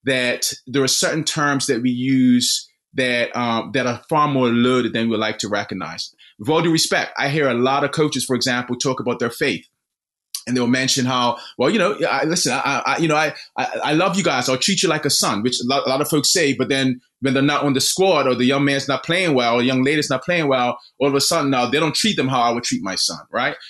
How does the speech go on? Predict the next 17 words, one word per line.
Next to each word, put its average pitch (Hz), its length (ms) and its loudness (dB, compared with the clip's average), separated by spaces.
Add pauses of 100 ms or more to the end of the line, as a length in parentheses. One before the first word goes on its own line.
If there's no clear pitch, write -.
(160)
Or 147 80 2
they'll 147 160 4
mention 180 380 2
their 151 100 2
faith 175 400 0
as 143 180 2
if 147 140 2
their 139 140 2
faith 160 440 0 (120)
has 143 240 0
not 160 180 2 (120)
been 147 180 0 (100)
undergirded 143 580 2
at 123 140 -2
times 139 320 -2
by 143 160 2
whiteness, 143 800 -2